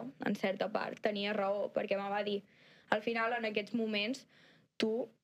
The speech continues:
per molt que estiguis amb aquesta persona, realment us esteu enfonsant les dues",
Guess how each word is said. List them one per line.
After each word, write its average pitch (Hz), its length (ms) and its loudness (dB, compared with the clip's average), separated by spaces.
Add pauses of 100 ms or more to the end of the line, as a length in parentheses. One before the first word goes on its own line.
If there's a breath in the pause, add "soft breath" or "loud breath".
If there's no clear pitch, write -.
(120)
per 214 160 2
molt 220 160 -2
que 247 80 0
estiguis 214 580 0
amb 226 140 2
aquesta 220 320 0
persona, 220 540 0 (480)
realment 233 580 0
us 233 100 0
esteu 220 300 0
enfonsant 220 480 0
les 208 160 0
dues", 208 400 -2